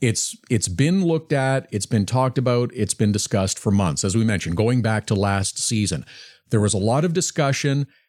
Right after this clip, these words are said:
and a lot of consultation with the teams, with the general managers, with the Board of Governors, who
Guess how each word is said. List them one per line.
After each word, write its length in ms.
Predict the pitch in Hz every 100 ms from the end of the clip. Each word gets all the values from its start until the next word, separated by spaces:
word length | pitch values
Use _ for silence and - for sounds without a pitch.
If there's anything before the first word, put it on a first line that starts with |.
| _ -
and 140 | 107
a 40 |
lot 200 | 101 107
of 100 | 104
consultation 1000 | - 123 127 123 147 123 123 110 113 95 76
with 300 | 98 165 -
the 100 | 196
teams, 640 | - 156 139 143 208 226 - _ _ _
with 200 | 104 107
the 80 | 95
general 440 | 87 110 113 107 104
managers, 720 | 127 156 165 160 165 165 131
with 120 | 104
the 60 | 95
Board 240 | 110 160
of 100 | 190
Governors, 560 | 156 143 139 135 135 -
who 160 | 120